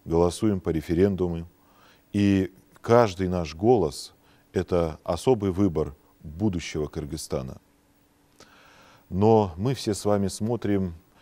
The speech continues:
даже не настолько как выборы, а на то, что будет после выборов. Насколько будет мирен и спокоен наш Кыргызстан, насколько он будет процветающий.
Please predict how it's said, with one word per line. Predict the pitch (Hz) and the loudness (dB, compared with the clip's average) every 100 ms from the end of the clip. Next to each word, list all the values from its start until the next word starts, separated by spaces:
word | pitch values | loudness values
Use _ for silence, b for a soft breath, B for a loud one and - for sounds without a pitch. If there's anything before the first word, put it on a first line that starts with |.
| b | b
даже | 95 98 | -4 -2
не | 104 | -2
настолько | 104 98 127 120 104 | -2 -2 -2 -2 -4
как | 98 95 | -4 -6
выборы, | 101 139 98 78 67 - B B B | -2 -2 0 -2 -4 -10 B B B
а | - 92 90 85 - | 0 2 2 0 -6
на | 87 90 | -8 -4
то, | 107 107 | -2 -2
что | - 98 95 87 - _ _ | 0 2 2 0 -8 _ _
будет | - 92 95 90 | -8 -4 -4 -4
после | - 110 - 95 | -2 -4 -2 -4
выборов. | 87 78 73 67 - B B B | -2 -2 -4 -8 -12 B B B
Насколько | 92 92 - 123 - | -6 0 4 4 2
будет | 101 101 90 | 0 0 -2
мирен | 85 98 110 98 | -2 0 2 0
и | 87 | -4
спокоен | - 95 - 95 85 | -4 -4 2 2 2
наш | 80 - | -4 -6
Кыргызстан, | 80 76 78 - 71 64 - b b _ | -8 -6 -8 -6 -8 -8 -14 b b _
насколько | 82 - 110 101 | -10 0 0 2
он | 98 | -2
будет | 87 87 78 | 0 -2 -4
процветающий. | - 82 - 78 78 69 - - | -8 -8 -8 -6 -6 -6 -8 -18